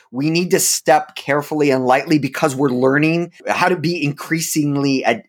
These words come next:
adaptive in this new environment. And so for some folks and some teams, the requirement to have adaptive, we actually call it adaptive capacity, right?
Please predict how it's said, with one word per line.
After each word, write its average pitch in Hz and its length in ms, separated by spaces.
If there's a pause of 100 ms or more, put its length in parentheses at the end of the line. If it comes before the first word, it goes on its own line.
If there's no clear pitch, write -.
adaptive 113 760 (540)
in 143 460
this 147 360 (120)
new 143 260
environment. 131 540 (360)
And 180 140
so 202 120
for 180 140
some 311 320
folks 151 340
and 147 140
some 196 220
teams, 233 480 (300)
the 151 300
requirement 185 600
to 143 80
have 151 260 (180)
adaptive, 127 520
we 139 140 (120)
actually 120 280
call 113 180
it 101 80
adaptive 107 400
capacity, 107 500
right? 123 220